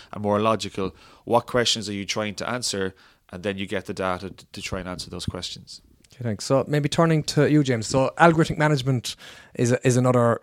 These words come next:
Speaker 2: topic that has come up, and I guess the rise of the gig economy, um, it's gaining a lot of, um,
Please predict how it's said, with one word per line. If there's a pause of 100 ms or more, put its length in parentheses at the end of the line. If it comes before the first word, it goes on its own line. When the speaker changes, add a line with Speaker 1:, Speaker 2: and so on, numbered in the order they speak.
Speaker 2:
topic
that
has
come
up,
and
I
guess
the
rise
of
the
gig
economy, (300)
um,
it's
gaining
a
lot
of,
um,